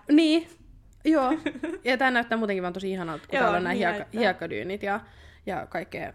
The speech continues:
Speaker 1: siis
Speaker 2: Joo,
Speaker 1: luontoa.
Speaker 2: pitää mennä joku ihana päivä.
Speaker 1: Jep.
Speaker 2: Ja sit, ö, lopuksi tässä meidän kolme ihanaa tapahtunutta. Me onnitellaan kaikki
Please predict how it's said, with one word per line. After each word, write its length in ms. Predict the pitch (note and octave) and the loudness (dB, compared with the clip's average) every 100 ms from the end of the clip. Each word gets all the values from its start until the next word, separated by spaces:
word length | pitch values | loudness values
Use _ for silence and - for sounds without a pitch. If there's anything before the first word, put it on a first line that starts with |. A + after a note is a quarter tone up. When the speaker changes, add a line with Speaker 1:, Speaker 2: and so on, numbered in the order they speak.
| - | -16
Speaker 1:
siis 260 | A3 - - - - | -14 -14 -14 -20 -10
Speaker 2:
Joo, 200 | C4 A3 | -2 0
Speaker 1:
luontoa. 260 | D#3 F3 A#3+ - - | -2 -4 -10 -12 -10
Speaker 2:
pitää 220 | A#3+ G#3+ | -4 -4
mennä 260 | G3 F#3+ | -4 -6
joku 200 | F3+ F#3 | -6 -8
ihana 280 | F#3+ F#3 E3+ | -10 -10 -10
päivä. 300 | E3+ - G#3 - | -10 -8 -8 -8
Speaker 1:
Jep. 180 | A3 G#3 - - _ _ _ - - - - - - | -6 -6 -8 -20 _ _ _ -20 -20 -20 -18 -18 -10
Speaker 2:
Ja 120 | D4+ C#4+ | -2 -2
sit, 280 | D4+ - - | -2 -10 -4
ö, 160 | B3+ A#3 | -2 2
lopuksi 460 | C#4 C4+ C4 B3 - | 2 2 -2 -2 -8
tässä 200 | G#3 G#3+ | -6 -4
meidän 320 | G3+ G3 F3+ - | -2 -2 -4 -6
kolme 280 | A3+ G3+ F#3+ | -2 0 0
ihanaa 280 | G3 F#3 | -4 -2
tapahtunutta. 680 | F#3 F#3+ F#3 - F#3 F3+ - F#3+ - - - | -2 -2 -6 -6 -12 -8 -8 -8 -12 -20 -16
Me 260 | G#3+ G#3+ G3 | -4 0 0
onnitellaan 540 | - G#3+ G3 G3 F#3+ F#3+ | 0 -2 -2 -2 0 0
kaikki 420 | C4+ C4 A3+ G3+ | -2 -4 -4 -4